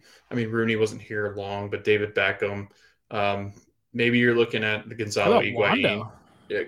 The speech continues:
Speaker 1: Gonzalo Higuain smoking a cig or something, like
Speaker 2: <laughs> Yeah, yeah. How about the, how about
Speaker 1: Wando
Speaker 2: the
Speaker 1: would be
Speaker 2: Terrion
Speaker 1: good.
Speaker 2: Ray?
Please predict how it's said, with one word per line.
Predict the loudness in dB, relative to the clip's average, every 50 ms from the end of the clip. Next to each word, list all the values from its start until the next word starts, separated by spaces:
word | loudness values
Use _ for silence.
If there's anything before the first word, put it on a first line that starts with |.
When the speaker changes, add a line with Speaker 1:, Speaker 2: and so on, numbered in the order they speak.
| -6 -6
Speaker 1:
Gonzalo | -4 -2 0 2 4 6 6 4
Higuain | 4 4 2 0 0 0 -2 -4 -4 -4 -6
smoking | -8 -6 -4 -4 -4 -4 -8
a | -8
cig | -4 0 2 2 2 0 -2
or | -6
something, | -6 -6 -6 -6 -6 -8 -8 -6
like | -4 -4 -4 -2 0
Speaker 2:
<laughs> |
Yeah, | 0 4 4 4 4 2 -2 -12 -16 -10 -4 -4 -2 -2 -2
yeah. | -6 -6 -8 -12 -16 -20 -20 -20 -20 -20 -20 _ _
How | -4 -2 0 2
about | 4 2 2 4 2
the, | 2 4 4 4 2 0 _ _ -6
how | -2 4
about | 6 8
Speaker 1:
Wando | 8 8 8
Speaker 2:
the | 8
Speaker 1:
would | 8 8
be | 10 8
Speaker 2:
Terrion | 8 8 8 6
Speaker 1:
good. | 6
Speaker 2:
Ray? | 6 6 6 4